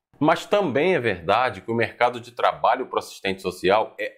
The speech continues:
amplo e diversificado, o que por si só já dá uma grande vantagem em relação a profissões menos generalistas, menos abrangentes, digamos assim.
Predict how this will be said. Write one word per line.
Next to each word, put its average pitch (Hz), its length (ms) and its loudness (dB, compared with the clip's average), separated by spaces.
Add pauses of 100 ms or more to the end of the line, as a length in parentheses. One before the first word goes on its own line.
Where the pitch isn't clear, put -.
amplo 104 560 -2
e 123 80 -2
diversificado, 110 1200 -2 (440)
o 302 120 0
que - 140 0
por 185 240 0
si - 160 -4
só 151 420 2
já 139 180 0
dá 156 180 0
uma 170 160 0
grande 165 580 -2
vantagem 127 720 0 (240)
em 123 120 0
relação 143 440 2
a 139 60 2
profissões 143 580 -2
menos 131 320 2
generalistas, 135 920 0
menos 135 500 -2 (420)
abrangentes, 135 880 0
digamos 82 360 -2
assim. 76 340 -6